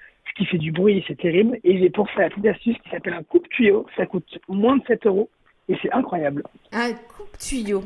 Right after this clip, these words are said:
Speaker 2: On en apprend tous les jours. Il est sûrement d'ailleurs, euh, au sous-sol, euh, du B H V, j'imagine.
Speaker 1: Ah oui, c'est sûr.
Speaker 2: <laughs> Le sous-sol du B H V, est-ce que c'est un endroit où tu adores aller chiner ?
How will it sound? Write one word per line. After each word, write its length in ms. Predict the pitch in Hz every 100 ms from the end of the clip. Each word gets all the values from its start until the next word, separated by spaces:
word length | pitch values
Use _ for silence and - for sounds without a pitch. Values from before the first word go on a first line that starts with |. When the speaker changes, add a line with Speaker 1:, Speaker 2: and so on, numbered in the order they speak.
| 196
Speaker 2:
On 220 | 160 196
en 40 |
apprend 260 | 202 202 254
tous 160 | 247 233
les 120 | 202
jours. 180 | 208 226
Il 160 | 175
est 40 | 175
sûrement 360 | - 214 226
d'ailleurs, 420 | 208 175 190 214
euh, 120 | 185 160 - - - 214
au 80 |
sous-sol, 480 | 208 226 - 240 240
euh, 100 | 202
du 140 | 196 202
B 140 | 180
H 260 | 185 208 294
V, 80 | 302
j'imagine. 540 | 247 180 170 170 165 _ _ _ _ -
Speaker 1:
Ah 140 | 208
oui, 100 | 226 262
c'est 120 | -
sûr. 300 | - - - _ -
Speaker 2:
<laughs> 60 | 285 - - 254 - - - - -
Le 120 | 190 220
sous-sol 360 | - 220 311
du 100 | 262
B 80 | 220
H 240 | 214 202
V, 80 | 208
est-ce 140 | 214 -
que 80 |
c'est 160 | 220 226
un 120 | 214
endroit 260 | 202 208 240
où 40 |
tu 140 | 220 202
adores 400 | 170 196 226 214
aller 180 | 180
chiner ? 420 | 175 - 180 180